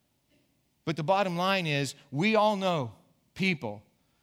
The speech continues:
who tell this story. "I had this temptation to do this little thing, and I did it.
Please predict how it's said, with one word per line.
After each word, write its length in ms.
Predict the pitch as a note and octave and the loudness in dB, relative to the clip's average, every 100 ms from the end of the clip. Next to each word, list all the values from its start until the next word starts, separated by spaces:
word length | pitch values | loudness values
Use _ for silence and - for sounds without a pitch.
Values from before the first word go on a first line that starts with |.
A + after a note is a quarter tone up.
| _ _ | _ _
who 100 | F3 | -2
tell 240 | D#3 F3 D#3 | 2 0 0
this 160 | D#3+ | -2
story. 460 | - E3+ D#3 A#2 G#2 - _ _ _ _ - | -4 -2 -2 -2 -8 -20 _ _ _ _ -4
"I 80 | C#3 | 0
had 220 | F3+ F3+ | 0 0
this 140 | E3 | -4
temptation 540 | - D#3+ D3 D#3+ - C#3 | -4 -4 -2 -2 -2 -2
to 60 | |
do 160 | C3 C#3+ | 0 2
this 200 | C3+ C#3+ | 0 -2
little 200 | D3 C#3+ | -2 -2
thing, 240 | B2 A#2+ | -4 -4
and 80 | A#2+ | -2
I 60 | G#2+ | -2
did 220 | C3+ | -2
it. 120 | A2 | -2